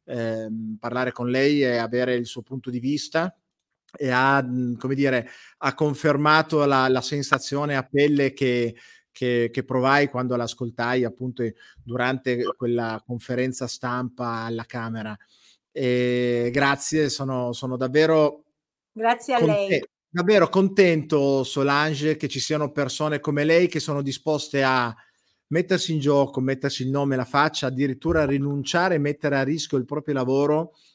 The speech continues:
Speaker 1: pur di
Speaker 2: Sì.
Speaker 1: portare avanti un valore importante non solo per sé, ma per un bene più grande, per un bene, un bene globale, perché è una cosa molto rara, pi-, purtroppo, ma ecco, che lo sappia, molto apprezzata, davvero molto apprezzata.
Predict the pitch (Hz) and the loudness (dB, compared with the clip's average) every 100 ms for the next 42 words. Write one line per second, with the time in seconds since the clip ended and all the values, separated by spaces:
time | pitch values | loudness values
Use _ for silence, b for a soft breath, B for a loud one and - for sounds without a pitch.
0 | b _ - 180 202 185 156 - 139 - | b _ 4 6 8 6 2 0 0 0
1 | 156 151 139 147 156 - 147 147 143 147 | 0 2 0 0 -2 -2 -2 2 4 6
2 | 165 165 147 131 139 139 - 156 170 160 | 4 4 0 -4 -2 -4 -2 -2 -2 -2
3 | 156 185 196 - 147 120 123 - 160 208 | -2 0 -2 -2 -4 -2 -6 -4 -4 -4
4 | _ b b b b 131 135 160 196 190 | _ b b b b -2 2 4 2 2
5 | 143 143 143 139 160 160 151 143 131 135 | 2 2 0 4 6 4 0 -2 0 2
6 | 135 135 131 127 123 127 127 120 120 120 | 0 0 -4 -6 -6 -4 -6 -6 -12 -14
7 | 135 131 135 135 135 127 b b b 127 | -10 -6 -2 -2 -2 -4 b b b -2
8 | 135 131 117 117 113 135 127 156 160 165 | 0 0 0 -2 -4 -6 -2 2 2 2
9 | - 175 165 170 185 185 151 127 117 113 | 0 0 2 4 4 4 2 2 0 -6
10 | 123 120 - 123 - 143 147 - 170 202 | -8 -10 -12 -16 -6 -4 -4 -2 0 0
11 | 208 - 131 127 147 170 175 143 135 - | -2 -4 -2 2 4 2 2 -2 -4 0
12 | 156 160 - 120 - 143 151 156 151 160 | 0 2 2 2 2 2 2 4 2 2
13 | 151 - 123 - 107 101 117 127 143 143 | -2 -4 -8 -8 -10 -12 -10 -6 -2 -2
14 | 143 147 135 123 117 - 92 - | -2 -4 -6 -8 -12 -12 -16 -6